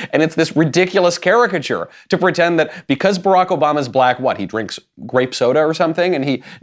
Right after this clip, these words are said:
no, because at these very liberal, enlightened institutions, everyone's gotta fit in their little box,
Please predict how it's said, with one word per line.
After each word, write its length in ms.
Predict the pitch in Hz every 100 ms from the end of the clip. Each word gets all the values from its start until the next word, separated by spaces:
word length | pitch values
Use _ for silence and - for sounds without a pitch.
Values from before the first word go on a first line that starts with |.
| 165 -
no, 220 | 196 208
because 640 | - 160 185 175 170 - - _ _ _ _ _ _ -
at 120 | 123
these 160 | 123 110
very 200 | 131 131
liberal, 720 | 120 113 120 120 117 120 131 -
enlightened 640 | 85 76 87 127 - 151
institutions, 1160 | 143 139 - 135 110 90 - 87 87 87 - - _ _ _ _
everyone's 640 | 113 120 131 139 135 139
gotta 240 | - 110 95
fit 340 | - 113 104
in 160 | 85 87
their 300 | 87 104 139
little 260 | 143 156 151
box, 760 | 123 101 98 101 - - -